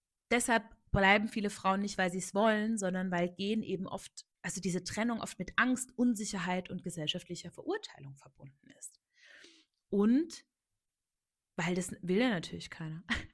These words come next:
Das ist ja nur negativ. Es ist alles negativ besetzt. Aber wir leben ja natürlich in einer patriarchalen Struktur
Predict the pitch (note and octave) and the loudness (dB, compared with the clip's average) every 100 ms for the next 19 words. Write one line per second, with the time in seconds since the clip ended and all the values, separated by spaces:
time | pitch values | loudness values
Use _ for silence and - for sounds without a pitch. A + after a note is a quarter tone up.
0 | _ - G#3 G#3+ G#3+ A3+ A3+ A#3+ A#3+ G#3+ | _ -10 -6 -2 0 0 2 4 6 4
1 | - D#3+ G#3 G#3+ G#3 C4 C4 A3+ G#3+ G3+ | -2 -6 -6 0 2 2 4 4 4 2
2 | F#3+ - E3+ D3+ - - F#3+ G3 G3+ G#3 | -4 -6 -8 -10 -14 -8 -2 0 0 0
3 | A3+ A3+ G#3+ G3+ G3+ A3+ G#3+ F3+ F3+ F3+ | 0 -2 -4 -6 -8 -10 -6 -2 -2 -4
4 | - - - _ _ _ _ _ - A3+ | -12 -20 -20 _ _ _ _ _ -6 -4
5 | - G#3 - F#3+ G3+ A3+ A#3 - - G#3+ | -2 -4 4 4 6 2 -2 -4 -6 -8
6 | - - C#4+ G#3+ G#3+ | -6 0 2 2 0